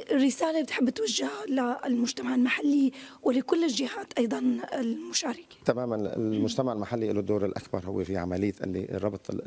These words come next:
Speaker 2: ال-، ال-، العمل ب-، آه، بالاقتصاد، بالسياحة، بالتجارة. الغاية الأساسية أن إعادة هالأماكن التاريخية، آه، للاستفادة منها من عدة مجالات، مجالات سياحية مثل ما تفضل، والتجارية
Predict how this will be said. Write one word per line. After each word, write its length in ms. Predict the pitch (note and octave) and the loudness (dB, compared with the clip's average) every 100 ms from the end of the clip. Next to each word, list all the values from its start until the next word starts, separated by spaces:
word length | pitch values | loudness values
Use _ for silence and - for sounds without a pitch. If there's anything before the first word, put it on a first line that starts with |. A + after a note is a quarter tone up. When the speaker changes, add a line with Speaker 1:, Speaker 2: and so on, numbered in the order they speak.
| - | -8
Speaker 2:
ال-، 220 | - - | -8 -6
ال-، 240 | - G2 G2 | -4 -4 -2
العمل 560 | G2+ E2+ G#2 G#2 F#2 | -2 -2 -2 -2 -2
ب-، 400 | E2+ F#2+ F2+ F#2 F#2 | -2 -2 0 -2 -4
آه، 300 | G2+ F#2+ F#2 - - - G#2+ | -4 -6 -8 -12 -18 -12 -2
بالاقتصاد، 720 | G2+ - - G2 G2+ F2+ F#2+ G#2 | 0 -2 -4 -2 -2 -2 -4 -6
بالسياحة، 640 | - - G2 F#2+ - G2+ | -4 -2 0 0 -2 -6
بالتجارة. 640 | G2 - G#2 G#2 G2 F#2+ - - - - | -6 -4 -4 -2 -4 -4 -8 -18 -12 -4
الغاية 280 | G2+ A#2 A2+ | 0 0 0
الأساسية 640 | - - A#2 - G#2+ G2+ - | -2 -4 -4 -2 0 -2 -4
أن 260 | G2 G2 | -4 -2
إعادة 400 | F#2+ G2 C3+ A2 - | -4 -2 -2 -2 -4
هالأماكن 560 | G2+ - G2 G2 - F2 | -4 -2 -2 -4 -4 -6
التاريخية، 760 | G#2+ - G#2+ G2 - G2 F#2 F2 - - - - | -8 -4 -2 -2 -2 0 0 -2 -8 -20 -18 -6
آه، 300 | G2 F#2+ F#2 | -2 0 0
للاستفادة 680 | G2 - - B2+ - G#2+ G#2 | 0 0 -2 -2 -2 -2 0
منها 180 | G2 F#2+ | 0 0
من 120 | F#2 | -2
عدة 260 | A#2 C#3 - | 0 -2 -2
مجالات، 440 | A2+ G2 F#2+ G2 G2+ | -4 -2 -2 -4 -4
مجالات 360 | F#2 F#2+ G2 | -2 -2 -2
سياحية 480 | - - G#2 G#2 F#2 | -4 -4 -4 -4 -4
مثل 160 | F#2 - | -4 -6
ما 80 | G2 | -8
تفضل، 200 | - G2 - - - - | -6 -12 -12 -20 -18 -2
والتجارية 380 | A2+ B2 B2 | -2 0 0